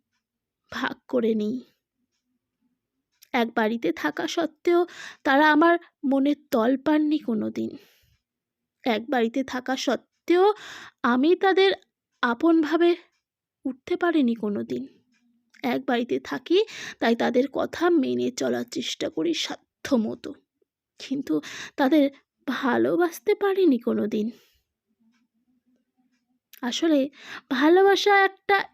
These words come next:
এমন বস্তু, যেটা দিলে তবেই ফেরত পাওয়া যায়, কিন্তু আমার শ্বশুর শাশুড়ি সেটা বুঝতে পারেননি।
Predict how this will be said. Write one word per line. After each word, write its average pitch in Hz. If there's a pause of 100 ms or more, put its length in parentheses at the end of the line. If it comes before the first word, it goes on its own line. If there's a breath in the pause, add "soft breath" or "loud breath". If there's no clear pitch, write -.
এমন 392
বস্তু, 294
যেটা 277
দিলে 262 (680 soft breath)
তবেই 302
ফেরত 311
পাওয়া 233
যায়, - (1000 soft breath)
কিন্তু 302 (420 loud breath)
আমার 294
শ্বশুর 302
শাশুড়ি 320
সেটা 302
বুঝতে 254
পারেননি। 233